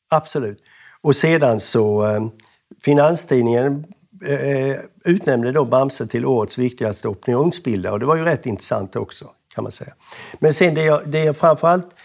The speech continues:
eh, det jag framförallt vill, eh, om man ska säga någonting med Bamse som jag tyckte var viktigt och som jag, eh, väl ser också själen i Bamse, det är, eh, den här kunskapsförmedlande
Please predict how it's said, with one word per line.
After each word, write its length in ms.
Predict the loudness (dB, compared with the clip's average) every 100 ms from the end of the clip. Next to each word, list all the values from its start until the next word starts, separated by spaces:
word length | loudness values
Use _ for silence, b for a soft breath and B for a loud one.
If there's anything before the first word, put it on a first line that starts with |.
| b b b b b _
eh, 220 | 0 2
det 120 | 2
jag 280 | 2 2 0 -8
framförallt 540 | 2 2 4 2 2 0
vill, 220 | -2 -4 -4
eh, 260 | 0 0 2
om 140 | 0
man 160 | 2 0
ska 160 | -4
säga 260 | -2 2 4
någonting 460 | 6 4 2 0 2
med 100 | 4
Bamse 380 | 2 0 -4
som 260 | -4 -2 0
jag 160 | 0 -2
tyckte 280 | -6 -4
var 280 | 0 0 -2 -8 _ _ _ _ _ _ _
viktigt 520 | 0 0 0 -4 -6 -4
och 120 | -4
som 160 | 0
jag, 160 | 2 0 -4 -10 -6
eh, 160 | -4
väl 160 | -4 -6
ser 240 | -2 -2
också 300 | 0 -4 -6
själen 460 | -4 -2 0 0 -2
i 100 | 0
Bamse, 540 | -2 -4 -6 -10 -12 -14 b b b b b b _
det 240 | -2 0 0
är, 480 | 2 2 2 0
eh, 160 | -4 -8 -16
den 240 | -4 0 2
här 200 | 2 2
kunskapsförmedlande 1200 | 0 0 0 -2 -2 0 -2 -2 -4 -4 -6